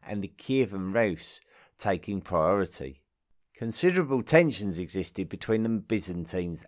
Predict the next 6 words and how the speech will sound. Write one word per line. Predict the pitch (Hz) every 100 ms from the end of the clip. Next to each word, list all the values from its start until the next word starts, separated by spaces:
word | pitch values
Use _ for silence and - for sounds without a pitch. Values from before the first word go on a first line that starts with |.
| -
and | 120 127
the | 107
Muslim | 95 - 98 90
Cretans, | 82 - 131 107 90 76 73 - _ _ _ _ -
which | 120 -
escalated | 151 - - 135 127 120 - 110